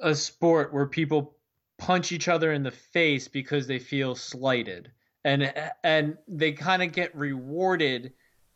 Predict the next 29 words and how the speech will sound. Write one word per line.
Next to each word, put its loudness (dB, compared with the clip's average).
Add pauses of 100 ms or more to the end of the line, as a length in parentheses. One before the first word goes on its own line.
(360)
or 2
if -2
not 4
rewarded, 0
they 2
don't -2
get 0
punished -2 (200)
for 0 (160)
rea-, 0 (220)
overreacting 0
physically -4 (440)
to -4
something 0
they -2
take 0
emotionally -2
or 0
losing 4
their 2
emotions 0
to -8
the -10
point -2
of -2
reacting 2
physically. -8 (540)
Uh, 4
so 2